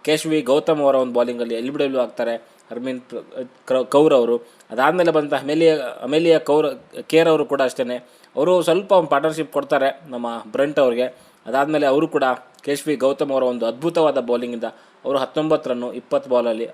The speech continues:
ಔಟ್ ಆಗ್ತಾರೆ ಅಂತಲೇ ಹೇಳ್ಬೋದು. ಒಂದು ಬೌಂಡ್ರಿ, ಒಂದು ಸಿಕ್ಸ್ ಹೊಡೆದಿರ್ತಾರೆ.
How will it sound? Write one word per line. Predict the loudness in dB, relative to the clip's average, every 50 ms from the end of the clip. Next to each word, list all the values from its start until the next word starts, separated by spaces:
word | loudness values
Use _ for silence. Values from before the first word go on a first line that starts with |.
| -8 -6
ಔಟ್ | -4 -4 -4
ಆಗ್ತಾರೆ | -4 -6 -6 -8 -8
ಅಂತಲೇ | -8 -6 -8 -8 -8
ಹೇಳ್ಬೋದು. | -8 -8 -8 -8 -8
ಒಂದು | -8 -10 -6 -2
ಬೌಂಡ್ರಿ, | -2 0 0 0 -2 -2
ಒಂದು | -2 -4 -6
ಸಿಕ್ಸ್ | -10 -10 -8
ಹೊಡೆದಿರ್ತಾರೆ. | -8 -8 -8 -8 -10 -8 -6 -6 -6 -8